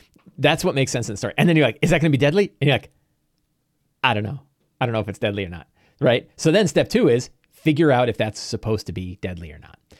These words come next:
And we do it very simply. There, there is a, a,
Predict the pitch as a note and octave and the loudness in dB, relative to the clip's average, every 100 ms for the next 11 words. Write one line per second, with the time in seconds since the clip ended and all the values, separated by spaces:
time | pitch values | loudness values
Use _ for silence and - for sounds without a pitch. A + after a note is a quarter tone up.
0 | _ _ A2+ G#2+ G#2+ - A2 G#2 G#2 G2 | _ _ -4 -4 -6 -6 -6 -4 -6 -4
1 | G2 G2+ - F#2+ F2 F2+ - C3+ F#2 D2+ | -4 -6 -8 -10 -8 -12 -4 -4 -4 -12
2 | F#2 A2 G2+ A2 G#2+ A#2 G#2+ G2 - G2+ | -12 -12 -6 -6 -2 -2 -2 -4 -6 -6
3 | F#2+ G2 - F#2+ F#2+ F#2+ | -6 -10 -12 -12 -12 -12